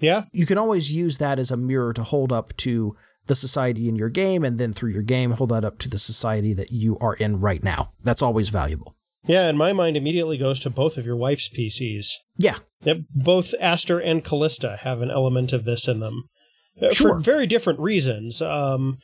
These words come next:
Speaker 1: Aster is a former street thief, and Callista used to be a soldier from Alcova, which is a very bad place.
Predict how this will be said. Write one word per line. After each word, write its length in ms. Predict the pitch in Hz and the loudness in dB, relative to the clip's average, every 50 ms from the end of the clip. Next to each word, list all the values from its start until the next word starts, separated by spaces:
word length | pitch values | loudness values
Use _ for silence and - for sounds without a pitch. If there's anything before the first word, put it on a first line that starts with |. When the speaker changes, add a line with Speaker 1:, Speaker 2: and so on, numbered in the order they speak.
| _ _ _ _ _ | _ _ _ _ _
Speaker 1:
Aster 460 | - 196 190 185 185 - 190 175 170 170 | 0 2 2 2 0 0 0 0 0 0
is 320 | - 175 160 151 139 156 - | 0 0 0 0 0 -4 -4
a 280 | - 156 147 143 139 | -2 -2 0 0 -2
former 340 | 131 - - 165 160 147 135 | -2 0 2 2 2 2 0
street 320 | 135 - - 247 247 - - | -2 -2 -4 -4 -6 -4 -2
thief, 300 | - 175 160 160 - - - | 0 2 2 2 0 -2 -4
and 300 | - 135 143 139 131 - - | -2 -2 -2 -2 -4 -6 -6
Callista 580 | - - 151 185 175 - - - 175 170 165 | -2 0 2 2 0 0 0 0 2 2 2
used 340 | 156 139 131 151 147 143 - | 0 -2 -2 -2 -2 -2 -2
to 60 | - 143 | -2 -2
be 300 | 127 135 135 135 131 131 | 0 0 0 2 2 0
a 140 | 127 123 | 0 0
soldier 420 | - - - 147 143 131 120 131 123 | -2 -2 -2 -2 -2 -2 0 -2 -2
from 200 | - - 127 127 | 0 -2 -2 -2
Alcova, 600 | 120 110 107 - - 160 143 127 110 123 117 113 | -2 -4 -6 -4 0 2 2 2 2 2 0 0
which 200 | 117 120 - - | 0 -2 -2 -2
is 80 | 123 113 | -4 -4
a 40 | 113 | -2
very 200 | 117 120 117 117 | -2 -2 -2 -2
bad 300 | 110 113 110 95 95 104 | -2 -2 -2 -2 -4 -6
place. 440 | - - 110 95 - - - - | -4 -4 -4 -4 -4 -4 -4 -4